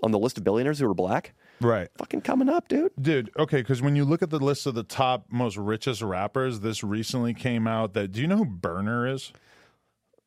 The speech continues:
Speaker 1: Uh, no, and I'm glad I don't.
Speaker 2: Uh, I'm gonna show you Burner right after I do an ethnicity check, 'cause I just don't wanna screw this up. Uh, Burner
Speaker 1: Be very
Speaker 2: is
Speaker 1: careful what you say here.
Speaker 2: Uh,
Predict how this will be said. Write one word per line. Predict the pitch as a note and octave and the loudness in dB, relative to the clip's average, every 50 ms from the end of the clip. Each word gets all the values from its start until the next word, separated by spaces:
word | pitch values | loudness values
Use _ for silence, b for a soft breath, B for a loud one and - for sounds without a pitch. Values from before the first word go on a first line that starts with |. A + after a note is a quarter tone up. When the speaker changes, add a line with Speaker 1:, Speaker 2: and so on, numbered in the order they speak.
| _ _ _ - - - - | _ _ _ -10 -8 -6 -4
Speaker 1:
Uh, | - G#2 F#2+ F2+ E2+ E2 - - | -2 0 0 0 -2 -6 -8 -6
no, | - A2 G#2 G#2 G2+ A2 B2 C3 B2+ | -2 2 2 4 6 6 6 6 6
and | B2 | 4
I'm | G#2 G2+ | 4 2
glad | F#2+ F#2+ G2 G#2 G#2+ | 2 2 2 4 4
I | G#2+ G2 | 2 0
don't. | E2 - G2 E2 - - - - - | 2 0 0 0 0 -2 -6 -6 -6
Speaker 2:
Uh, | - - - - - | -6 -8 -8 -6 -4
I'm | A2+ | -2
gonna | C3+ C#3+ C3 | -2 -2 -2
show | - - - B2 A2 | -2 -4 -4 -2 -2
you | G#2+ G#2+ G#2 G2 G2 F#2+ F#2+ F2+ - | -2 -2 -2 -4 -4 -4 -4 -6 -8
Burner | G2 G2 G#2+ G#2+ G2+ G2 F#2+ F#2+ F#2 F2+ F2+ | -6 -4 -2 -2 -2 0 -2 -2 -2 -4 -4
right | F#2 G2 G2 G2 G2+ F2+ - - - - | -2 -2 -2 -2 -2 -4 -8 -10 -6 -4
after | G#2 G#2 G2 - G#2+ G2 | -4 -4 -2 -2 -2 -2
I | G2 F#2+ | -2 -4
do | F2 F#2 G2+ F#2+ G2 G2 F#2 - - | -4 -4 -4 -2 -2 -4 -6 -8 -6
an | G2+ G#2 F#2+ F#2 F2+ - _ _ _ - - | -6 -4 -4 -4 -6 -8 _ _ _ -8 -8
ethnicity | F#2+ F#2 - G#2 G2 F#2+ F#2 - - G2+ F#2+ F#2+ F#2 | -8 -6 -4 -4 -2 -2 -4 -4 -6 -6 -6 -6 -6
check, | - - - A2+ F2+ - | -8 -6 -6 -6 -6 -8
'cause | - - G2+ F#2+ | -10 -8 -8 -6
I | F#2 | -6
just | F2 F#2 F#2 F#2 | -8 -8 -6 -6
don't | G2+ G2 | -4 -4
wanna | F#2+ F#2 | -4 -6
screw | - - - - - A2+ G#2 G2 | -6 -8 -10 -8 -6 -6 -4 -4
this | F#2 G2 F2+ - - | -4 -6 -6 -4 -4
up. | A2+ G2+ F#2+ - - _ - | -2 -2 -4 -6 -10 _ -4
Uh, | A#2 A#2+ A#2 A2+ A2 G#2+ G#2+ G#2 G#2 G2+ - _ - | -2 0 0 0 0 0 0 -2 -4 -6 -8 _ -12
Burner | B2+ A2 G2 - C#3+ D#3+ F#3 F#3+ F#3+ F3+ F3 | -10 -6 0 2 2 2 2 2 2 4 4
Speaker 1:
Be | E3 | 4
very | D#3 A2 G2+ G#2+ C3+ | 4 2 2 2 2
Speaker 2:
is | C#3+ C3+ | 4 4
Speaker 1:
careful | C3+ C3 C3 G2+ F2+ | 4 4 2 2 0
what | F#2 F2+ | -2 -2
you | G2 | -4
say | F2 - F2+ D#2 D#2 | -4 -4 -4 -4 -2
here. | E2 F2 F2+ F#2 - _ _ _ _ _ _ _ _ _ _ - | -4 -4 -6 -8 -12 _ _ _ _ _ _ _ _ _ _ -6
Speaker 2:
Uh, | - A2+ A2 G#2+ G#2 G2+ G2 G2 G2 | -4 -2 0 0 0 0 0 -2 -2